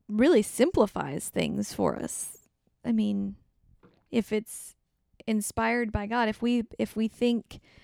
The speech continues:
that other things can be inspired by God, then, and how do we know what that, what those things are? Well, if they're useful in helping us know God better, then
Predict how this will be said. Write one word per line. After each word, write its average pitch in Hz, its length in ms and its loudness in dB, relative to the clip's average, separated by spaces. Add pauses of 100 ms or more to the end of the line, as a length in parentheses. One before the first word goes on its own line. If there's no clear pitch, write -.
(140)
that 240 180 6
other 233 300 8
things 214 460 2
can 226 200 2
be 220 140 4
inspired 214 540 2
by 196 160 6
God, 208 480 4 (500)
then, 202 560 0
and 202 180 2
how 220 180 2
do 220 80 6
we 214 120 4
know 208 180 6
what - 560 2 (400)
that, 196 420 0 (280)
what 208 240 2
those 202 220 4
things 202 280 0
are? 233 400 6
Well, 220 240 6
if - 340 -2 (680)
they're 220 140 8
useful 208 800 2 (1120)
in 220 380 4 (560)
helping 220 460 2
us 226 200 0
know 214 240 4
God 220 340 0
better, 226 420 2
then 214 520 0